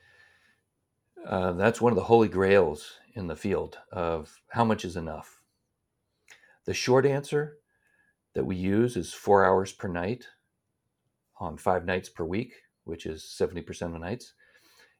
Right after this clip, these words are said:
And that's the standard used by insurance companies to define adequate use that they will continue to cover the device, actually buy the device for the patient.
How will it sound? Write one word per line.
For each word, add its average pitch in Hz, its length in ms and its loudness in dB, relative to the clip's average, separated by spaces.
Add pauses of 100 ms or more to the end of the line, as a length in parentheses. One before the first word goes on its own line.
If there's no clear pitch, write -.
And 98 140 -2
that's 110 240 4
the 95 100 -2
standard 98 460 -4
used 98 580 -4
by 87 160 -4
insurance 98 540 -6
companies 135 640 -8 (100)
to 98 280 -2
define 95 420 -4
adequate - 400 -4
use 98 420 -6 (400)
that - 160 -2
they 90 80 6
will 85 160 2
continue 92 420 -6
to 85 80 -6
cover 87 300 -2
the 82 80 -6
device, 78 320 -6
actually 82 260 -6
buy 85 200 -4
the 80 100 -8
device 78 360 -10
for - 120 -16
the - 80 -14
patient. - 380 -18